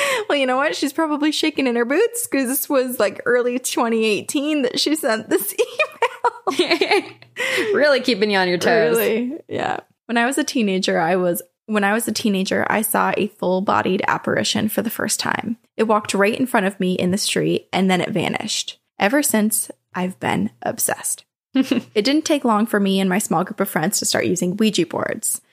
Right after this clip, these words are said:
Speaker 1: I have a lot of crazy stories, but the best one is when my friend was possessed. There was a small group of us in my friend's room, I'll call her S, and we just finished trying out the Ouija board with little results. Recently, we'd been getting only one person repeatedly who called himself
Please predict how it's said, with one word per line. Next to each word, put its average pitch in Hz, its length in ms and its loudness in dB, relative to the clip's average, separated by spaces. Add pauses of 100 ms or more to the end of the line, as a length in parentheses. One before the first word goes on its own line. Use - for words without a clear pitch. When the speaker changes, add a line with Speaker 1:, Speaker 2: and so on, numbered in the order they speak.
(240)
Speaker 1:
I 190 60 -2
have 190 80 2
a 196 60 4
lot 185 300 4
of 247 120 0
crazy 220 300 2
stories, 165 480 2
but - 160 -4
the 190 80 -2
best - 320 0
one 180 240 2
is - 160 -2
when 185 100 2
my 190 140 2
friend 170 480 -2
was - 120 -4
possessed. - 760 -4 (200)
There 196 100 2
was 202 100 2
a 202 80 4
small 220 260 0
group 233 220 0
of 196 100 0
us 196 240 0
in 208 60 2
my 190 100 2
friend's 190 340 0
room, 175 380 0
I'll 185 140 2
call 196 200 0
her 202 240 -2
S, - 460 0
and 208 140 2
we 214 80 2
just - 280 -2
finished - 460 -2
trying 320 340 0
out 311 140 0
the 285 80 2
Ouija 240 320 0
board 226 500 0
with 185 280 2 (160)
little 175 280 0
results. - 580 -4 (200)
Recently, 208 640 2
we'd 208 240 0
been 202 180 2
getting 190 300 2
only 196 220 2
one 214 320 2
person 202 360 0
repeatedly - 800 -2
who 220 80 -2
called - 300 0
himself - 580 -2